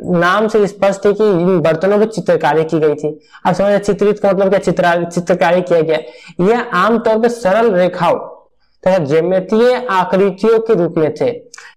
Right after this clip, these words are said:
मतलब ये क्या सरल रेखा में होते थे या ज्यामितीय आकृतियों में होती थी? अब अगर हम बात करें महाजनपद की, तो यहाँ पे जो चि-, चित्रित धूसर पात्र आपको मैं यहाँ दिखा दूं, इस तरह के पात्रों में ज्यादातर थालियां और कटोरियां ही मिली है।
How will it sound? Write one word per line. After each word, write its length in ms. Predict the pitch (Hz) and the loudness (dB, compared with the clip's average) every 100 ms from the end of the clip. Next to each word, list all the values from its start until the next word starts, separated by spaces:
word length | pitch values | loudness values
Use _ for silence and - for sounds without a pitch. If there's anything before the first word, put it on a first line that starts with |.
| _ - - | _ -6 0
मतलब 220 | 185 208 | 2 4
ये 100 | 220 | 2
क्या 140 | 247 | 0
सरल 420 | 240 - 185 208 208 | -2 -2 -2 0 0
रेखा 300 | 202 196 202 | 0 -2 -2
में 260 | 214 214 | 0 -2
होते 460 | - - 180 190 202 | -4 -2 -2 0 0
थे 160 | 220 | 0
या 340 | 202 151 180 196 | 0 2 2 0
ज्यामितीय 560 | 151 170 170 170 208 | 0 0 0 -2 0
आकृतियों 500 | 208 147 160 151 170 | 0 0 -2 -2 0
में 120 | 175 170 | 0 0
होती 200 | 160 165 | 0 -2
थी? 300 | 170 165 _ _ - - - - | -4 -8 _ _ -20 -20 -20 -4
अब 80 | 185 | 0
अगर 180 | 233 240 | 2 2
हम 120 | 226 | 0
बात 340 | 165 170 202 | 0 -2 0
करें 140 | 220 214 | 0 0
महाजनपद 800 | 160 165 165 151 - 139 139 143 | 0 0 0 -2 -2 -2 -2 -4
की, 340 | 131 131 _ _ _ | -6 -6 _ _ _
तो 60 | 208 | 0
यहाँ 360 | 175 180 220 | 0 0 0
पे 100 | 233 | 0
जो 80 | 214 | 0
चि-, 360 | 220 208 208 - | 0 0 0 -4
चित्रित 440 | 185 - 240 226 | -4 -2 0 0
धूसर 320 | 147 160 160 196 | 0 0 0 0
पात्र 260 | 202 196 | 0 0
आपको 160 | 196 202 | 0 2
मैं 100 | 196 | 0
यहाँ 120 | 190 | 0
दिखा 280 | 160 170 160 | -2 -2 -2
दूं, 200 | 156 180 - - _ 226 | -2 -4 -8 -20 _ -2
इस 180 | 240 233 | -2 0
तरह 160 | 202 208 | 0 0
के 120 | 214 | 0
पात्रों 420 | - 180 170 208 | -2 -2 0 0
में 180 | 220 151 | 2 2
ज्यादातर 380 | 156 170 208 214 | 0 0 0 -2
थालियां 540 | - 170 175 190 208 | -2 -2 0 2 2
और 240 | - 180 180 | 0 -2 0
कटोरियां 600 | 170 - 160 156 185 170 | 0 0 0 2 0 2
ही 120 | 208 | 2
मिली 340 | 180 147 151 | 2 2 0
है। 160 | 139 | 0